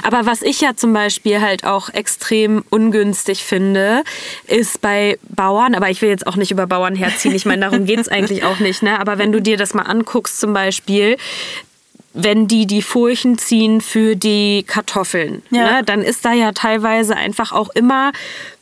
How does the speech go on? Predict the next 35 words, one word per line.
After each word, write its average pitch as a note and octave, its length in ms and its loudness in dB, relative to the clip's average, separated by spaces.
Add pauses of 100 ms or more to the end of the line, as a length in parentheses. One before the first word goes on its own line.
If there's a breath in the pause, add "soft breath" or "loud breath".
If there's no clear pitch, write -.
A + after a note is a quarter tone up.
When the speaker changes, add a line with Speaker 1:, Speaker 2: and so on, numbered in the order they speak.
(420)
Speaker 1:
ein A#3 200 4
halber A3 260 2
Meter B3 320 2
Platz - 380 -2
manchmal F3 480 0
zwischen. F#3 480 0
Speaker 2:
Ja, - 80 4
Speaker 1:
Und - 100 2
das A3+ 140 0
Speaker 2:
stimmt. C4+ 160 2
Speaker 1:
wäre G#3+ 180 0
eigentlich C4+ 400 0
ja A3+ 120 2
die G#3+ 100 2
Speaker 2:
Ja. G#3+ 80 4
Speaker 1:
Möglichkeit, G#3 640 0
dann A3 140 2
immer G#3+ 260 2
in G#3+ 160 2
die D#4+ 180 2
Zwischenreihen A3+ 840 0
zum E4+ 180 2
Beispiel F#3+ 360 0
auch G#3+ 120 0
noch B3 180 2
Blumen C#4+ 360 4
Speaker 2:
Ja. G#3+ 140 2
Speaker 1:
zu G3+ 160 0
setzen. F#3 300 0
Da G#3+ 80 -2
könntest - 280 -2
du C#4+ 60 -2
prima F4+ 320 2
Ringelblumen B3 580 2
oder A#3 160 2